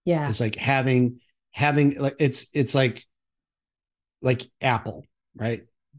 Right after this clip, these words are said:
Speaker 2: Every year, same time of the year, they release these phones.
Speaker 1: Yep.
Speaker 2: They, they, uh,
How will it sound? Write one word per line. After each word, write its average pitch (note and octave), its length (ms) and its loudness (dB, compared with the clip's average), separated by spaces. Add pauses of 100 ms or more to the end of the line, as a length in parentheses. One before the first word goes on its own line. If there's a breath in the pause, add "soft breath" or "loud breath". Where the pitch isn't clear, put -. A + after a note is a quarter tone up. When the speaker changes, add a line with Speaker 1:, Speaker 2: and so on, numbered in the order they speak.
(140)
Speaker 2:
Every D3 260 4
year, C#3+ 320 6
same C3 280 2
time C#3 200 2
of C3+ 60 4
the B2+ 80 0
year, A#2+ 240 -2
they A2+ 120 -4
release G#2+ 360 -6
these G#2 180 -10
phones. F#2+ 540 -14 (680)
Speaker 1:
Yep. F#3 280 4 (760)
Speaker 2:
They, D#3+ 280 2
they, C3 180 -8 (180)
uh, - 100 -14